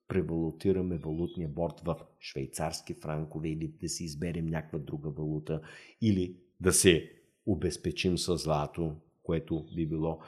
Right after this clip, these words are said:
Тоест, ние имаме алтернативи, които ние ще изгубим напълно. И така, разходи по въвеждане, прев-, а, а, а, а, присъединителен инфлационен, а, шок, дългова солидарност, влизаме,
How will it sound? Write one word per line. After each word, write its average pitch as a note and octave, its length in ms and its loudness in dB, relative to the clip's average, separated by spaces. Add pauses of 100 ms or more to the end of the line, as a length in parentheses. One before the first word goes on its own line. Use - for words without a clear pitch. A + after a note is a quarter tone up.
(160)
Тоест, G#2 280 8
ние D#3 220 6
имаме C#3 480 4
алтернативи, G2+ 920 -2
които C3+ 320 -2
ние A2+ 300 -2
ще - 240 -6
изгубим G#2 680 2 (500)
напълно. E2+ 560 8 (540)
И B2+ 120 10
така, C#3 460 10
разходи B2 440 8
по E2+ 180 2
въвеждане, D3+ 600 4
прев-, - 320 -4
а, A2+ 80 6
а, F#2+ 480 8
а, F2 80 4 (320)
а, F2 260 8
присъединителен G#2 760 6
инфлационен, D3+ 800 4
а, C3+ 460 8 (220)
шок, - 480 12 (240)
дългова G#2+ 560 12
солидарност, A#2 960 8 (180)
влизаме, A#2+ 680 8